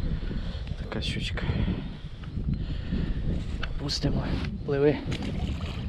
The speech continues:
Вона так закрутилась, що с-, спочатку, напевно, не поняла, де опинилася. Друзі, о, сход! Як обідно, прямо на пляжі тут.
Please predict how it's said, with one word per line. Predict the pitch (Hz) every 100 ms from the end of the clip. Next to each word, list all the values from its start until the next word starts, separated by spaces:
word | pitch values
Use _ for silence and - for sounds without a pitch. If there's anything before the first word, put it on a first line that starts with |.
| - - - - - - - - - - - - - - - - -
Вона | 131
так | - 131
закрутилась, | 127 120 135 - 135 127 - - - - - - - -
що | - 123
с-, | - 113
спочатку, | - 143 151 127 131
напевно, | 127 - 127 120
не | 117
поняла, | - 120 117 120
де | 113
опинилася. | 117 110 127 113 110 107 117 - - - - - - - - - - - - - - - - - - -
Друзі, | 139 131 123 - - -
о, | 165 160 160 160 151 - -
сход! | - - 180 170 - - 202 - - - - - - -
Як | 147 160 143 147
обідно, | 135 147 135 139 127 -
прямо | 151 143
на | 135
пляжі | 123 135 131 120
тут. | 127 120